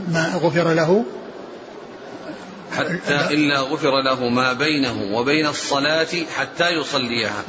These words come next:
Speaker 1: ما بينه وبين الصلاة التي بعدها،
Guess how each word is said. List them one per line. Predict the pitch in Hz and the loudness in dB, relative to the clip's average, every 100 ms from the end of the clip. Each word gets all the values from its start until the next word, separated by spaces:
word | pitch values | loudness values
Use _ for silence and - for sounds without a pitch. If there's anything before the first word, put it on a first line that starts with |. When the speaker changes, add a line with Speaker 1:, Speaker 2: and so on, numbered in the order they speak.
| 180 | 2
Speaker 1:
ما | 202 | 2
بينه | 180 220 196 175 | 4 4 4 6
وبين | 185 185 208 | 6 4 2
الصلاة | 170 - 175 202 208 - - 208 | 2 2 2 4 2 -2 -2 2
التي | 190 185 196 | 2 4 4
بعدها، | 226 165 151 131 | 4 2 0 -2